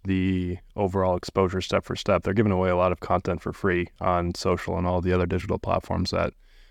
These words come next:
that they have from the league and also the team level. And so I think they're gonna be looking for ways that they can still get the distribution that they have, but also begin to capitalize on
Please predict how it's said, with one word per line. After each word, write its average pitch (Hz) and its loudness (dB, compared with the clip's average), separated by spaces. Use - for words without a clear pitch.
that 90 -2
they 87 2
have 87 2
from 87 -2
the 90 -2
league 90 -2
and 87 -2
also 87 -2
the 85 -4
team 90 -2
level. 101 0
And 92 2
so 90 -2
I 90 0
think 117 0
they're 98 2
gonna 92 0
be 92 0
looking 90 0
for 90 -2
ways 90 2
that 90 -6
they 90 0
can 85 -2
still 127 4
get 110 2
the 101 -2
distribution 101 0
that 120 2
they 117 4
have, 127 2
but 98 2
also 95 2
begin 92 0
to 90 -4
capitalize 90 2
on 87 0